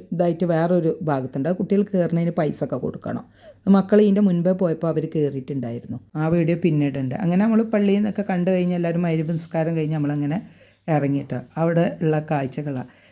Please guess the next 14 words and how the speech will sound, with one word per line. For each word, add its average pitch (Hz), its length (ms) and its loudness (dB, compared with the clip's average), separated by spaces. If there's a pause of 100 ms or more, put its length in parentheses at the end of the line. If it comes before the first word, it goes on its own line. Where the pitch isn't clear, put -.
(140)
വീഡിയോ 196 340 6
ഒക്കെ 214 160 -4
എല്ലാവർക്കും 175 440 -2
ഇഷ്ടപ്പെട്ടെന്ന് 175 540 -2
വിചാരിക്കുന്നു. 156 560 0
വീഡിയോ 139 220 2
ഇഷ്ടപ്പെട്ടാൽ 180 460 0
ലൈക്ക് 170 260 0
ചെയ്യാനും 180 380 2
ഷെയർ 190 200 2
ചെയ്യാനും 165 420 0
മറക്കരുത്. 156 640 -4 (680)
Thank 185 360 4
you. 160 420 0